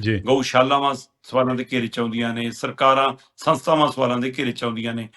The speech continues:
Speaker 2: ਪਰ ਉਹ ਧਿਰ ਹਮੇਸ਼ਾ ਅਣਦੇਖੀ ਰਹਿੰਦੀ ਹੈ। ਜਿਹੜੀ ਧਿਰ ਮਤਲਬ ਗਊਆਂ ਪਾਲਦੀ ਹੈ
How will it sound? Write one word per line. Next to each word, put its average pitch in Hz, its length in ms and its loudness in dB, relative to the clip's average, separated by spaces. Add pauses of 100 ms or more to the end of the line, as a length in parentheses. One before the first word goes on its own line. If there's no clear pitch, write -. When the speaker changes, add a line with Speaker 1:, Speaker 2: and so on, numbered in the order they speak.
(300)
Speaker 2:
ਪਰ 175 140 6
ਉਹ 220 240 4
ਧਿਰ 208 160 2
ਹਮੇਸ਼ਾ 185 440 2
ਅਣਦੇਖੀ 156 440 -2
ਰਹਿੰਦੀ 147 340 2
ਹੈ। 131 180 0 (460)
ਜਿਹੜੀ 190 520 0
ਧਿਰ 175 300 4
ਮਤਲਬ 156 260 -2
ਗਊਆਂ 139 380 4
ਪਾਲਦੀ 143 680 4
ਹੈ 139 420 2